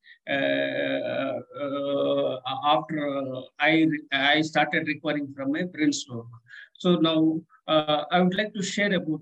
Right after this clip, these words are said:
me. Uh, I was born in a toxic family and grew up into a toxic environment. My life is full of struggles and sufferings. I have, uh, uh,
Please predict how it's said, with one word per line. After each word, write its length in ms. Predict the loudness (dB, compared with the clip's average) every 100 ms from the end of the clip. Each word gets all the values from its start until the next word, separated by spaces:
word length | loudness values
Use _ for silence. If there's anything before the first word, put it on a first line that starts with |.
| -4
me. 180 | -4 -4 _ _ _ -6
Uh, 140 | -2 -2
I 240 | 2 2 2
was 280 | 0 -2 -2
born 380 | 0 2 2
in 140 | 0 0
a 180 | -2 -2
toxic 300 | -8 -12 -12 -4
family 500 | 0 2 2 0 -2 -4
and 200 | -2 -2 -4 0
grew 260 | 2 2
up 80 | 0
into 240 | -4 -2 -2
a 60 | -2
toxic 440 | -12 -18 -18 -10 -6
environment. 540 | 0 2 2 0 -2 -10 -16 -20 _ _ _ -8
My 240 | 0 2
life 240 | 4 2 0
is 160 | -6
full 220 | -6 -2 -2
of 100 | -2
struggles 560 | -10 -12 -8 -2 0 0
and 160 | -4 -6
sufferings. 680 | -8 -8 -6 -6 -6 -12 -18 _ _ _ _ _ -8
I 60 | -4
have, 180 | -2 -2 0
uh, 640 | 0 0 -4 -4 -4 -6 -12 -20 _ _ -4
uh, 540 | 0 2 2 0 -2